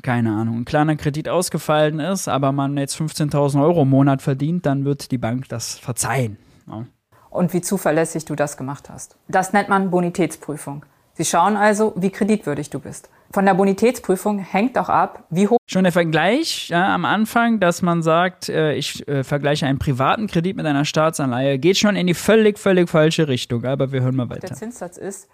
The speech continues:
Speaker 2: den du auf das geliehene Geld von der Bank zahlen musst.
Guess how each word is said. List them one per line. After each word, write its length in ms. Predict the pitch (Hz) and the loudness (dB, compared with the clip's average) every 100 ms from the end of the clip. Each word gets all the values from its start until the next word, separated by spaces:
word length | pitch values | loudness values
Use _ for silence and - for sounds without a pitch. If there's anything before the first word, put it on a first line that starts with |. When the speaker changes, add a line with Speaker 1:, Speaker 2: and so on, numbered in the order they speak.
| _ | _
Speaker 2:
den 140 | 185 214 | 2 4
du 80 | 233 | 4
auf 160 | 170 | 2
das 160 | 175 - | -2 -4
geliehene 400 | 156 180 190 165 | -2 -2 -2 0
Geld 320 | 135 165 - | 0 -2 -4
von 180 | - 156 | -6 -4
der 80 | 151 | 0
Bank 320 | 151 175 - | 0 -2 -4
zahlen 320 | 170 156 139 | 0 0 -2
musst. 320 | 139 - - | -8 -12 -18